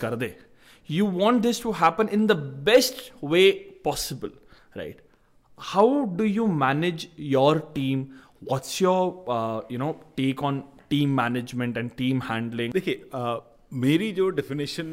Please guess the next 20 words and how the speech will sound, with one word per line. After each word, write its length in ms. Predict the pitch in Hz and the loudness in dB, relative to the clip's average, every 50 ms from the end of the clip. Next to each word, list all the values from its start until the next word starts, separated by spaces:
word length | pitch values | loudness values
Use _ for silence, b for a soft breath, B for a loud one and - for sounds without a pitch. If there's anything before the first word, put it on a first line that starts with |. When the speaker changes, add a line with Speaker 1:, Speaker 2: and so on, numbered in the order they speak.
| 160 160 156 | -8 -6 -4
Speaker 2:
uh, 600 | 151 143 143 139 135 131 123 - - - 123 113 | -4 -2 0 0 -2 -2 -4 -8 -12 -12 -10 -8
लीडरशिप 580 | 110 107 117 117 127 123 - - - - - _ | -6 -6 -6 -6 -6 -8 -8 -10 -14 -14 -14 _
की 140 | - 120 110 | -14 -12 -12
है, 240 | 101 95 90 80 85 90 - - 104 113 104 | -10 -10 -10 -10 -12 -12 -16 -18 -20 -14 -8
वो 500 | 127 139 143 147 147 143 147 - - - 104 | -6 -6 -6 -6 -6 -8 -10 -10 -12 -14 -14
है 220 | 101 113 113 113 131 - - - - - - - _ - | -10 -10 -8 -8 -10 -12 -14 -16 -20 -20 -20 -20 _ -20
कि, 360 | 80 - 71 - - - - - - | -20 -20 -20 -20 -20 -20 -20 -18 -18
uh, 360 | 82 - - - _ - 147 | -16 -16 -18 -14 _ -10 -8
it's 140 | - - 151 | -6 -6 -6
a 20 | 120 113 | -6 -6
behavior। 440 | 101 110 113 82 85 76 - - - _ _ - | -6 -6 -6 -8 -10 -14 -20 -20 -20 _ _ -10
Speaker 1:
हाँ। 300 | 123 107 92 - - - _ _ - | -10 -10 -10 -12 -18 -20 _ _ -6
Speaker 2:
और 200 | 151 147 147 123 | -6 -4 -4 -4
लीडरशिप 540 | 113 120 131 143 165 160 - - 196 - - - | -6 -8 -6 -8 -8 -10 -10 -10 -12 -10 -10 -12
कभी 200 | 110 104 131 147 | -12 -10 -12 -14
भी 100 | 147 185 | -16 -16
पोजीशनल 580 | - - 113 107 104 110 104 - - 139 139 | -14 -12 -10 -8 -8 -8 -10 -10 -12 -12 -10
नहीं 200 | 131 104 92 87 | -10 -10 -10 -12
होनी 260 | 80 76 73 69 69 71 | -14 -16 -20 -20 -20 -20
चाहिए। 380 | _ - - - - - - | _ -20 -20 -20 -20 -20 -20